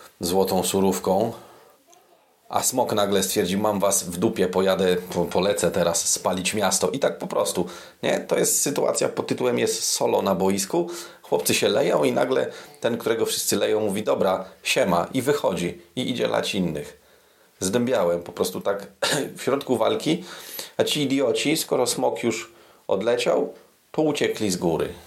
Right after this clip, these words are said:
<laughs> W książce wyglądało to trochę inaczej. Tamta, to ich opuszczenie góry i cała reszta miało pewien sens. Tutaj mam wrażenie, że,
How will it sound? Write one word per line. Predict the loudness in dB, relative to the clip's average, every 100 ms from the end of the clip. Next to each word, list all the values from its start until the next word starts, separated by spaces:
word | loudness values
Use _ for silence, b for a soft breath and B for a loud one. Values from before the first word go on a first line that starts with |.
| B B B B B B B B B B -20 -20 -20 -8
<laughs> | -4 B B B B B B B B B B B B _ _ _ _ -10
W | -6
książce | -4 -2
wyglądało | 0 0 0 0 0
to | -2
trochę | -2 -2
inaczej. | 0 0 0 -2 0
Tamta, | 0 0 -2 -2 B B B B B
to | -2
ich | 0 -2
opuszczenie | -4 -4 -2 0 2 0 -4
góry | -4 0 2 2
i | 0
cała | -2 0
reszta | 2 0 0
miało | 0 0 0
pewien | 2 0 0
sens. | 0 0 -4
Tutaj | -6 -2 -2 -2 B B B B
mam | 0
wrażenie, | 2 2 2 2 2
że, | 0